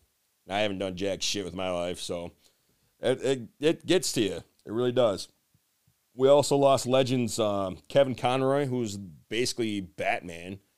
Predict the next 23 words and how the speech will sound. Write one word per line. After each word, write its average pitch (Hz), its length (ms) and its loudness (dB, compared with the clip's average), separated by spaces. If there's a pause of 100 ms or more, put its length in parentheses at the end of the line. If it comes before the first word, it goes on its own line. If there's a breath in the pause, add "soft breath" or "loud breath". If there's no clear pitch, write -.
(120)
He 107 180 -4
is 92 160 -4
the, 90 400 -8 (840)
uh, 90 480 -2
the 95 140 -6
definitive 107 520 -4
voice 110 360 0
of 92 200 -6
Batman. 87 640 -10 (240)
The 90 260 -12
animated 117 480 -2
series 113 380 -2
Batman. 104 640 -2
He 90 340 -8
was, 92 440 -6
uh, 87 300 -4
the 87 80 -10
Rockstar, 101 840 -4
Rocksteady 117 680 -2
video 110 340 -2
game 101 280 -4
Batman. 95 680 -4 (1040)
Yeah, 92 380 -4